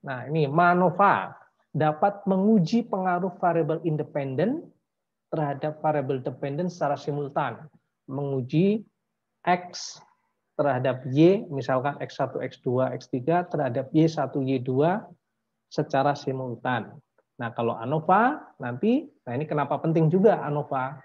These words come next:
tetap dipertahankan, itu dapat digunakan kembali sebagai uji tambahan. Ya,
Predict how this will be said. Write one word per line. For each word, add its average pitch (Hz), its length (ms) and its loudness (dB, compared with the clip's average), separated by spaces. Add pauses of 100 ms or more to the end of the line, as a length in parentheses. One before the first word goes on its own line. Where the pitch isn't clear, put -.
tetap - 320 -4 (400)
dipertahankan, 131 1500 -4 (320)
itu 196 400 2
dapat 208 560 4
digunakan 170 800 0
kembali 131 480 0
sebagai 156 560 0
uji 147 320 0
tambahan. 135 720 -2 (1500)
Ya, - 160 -14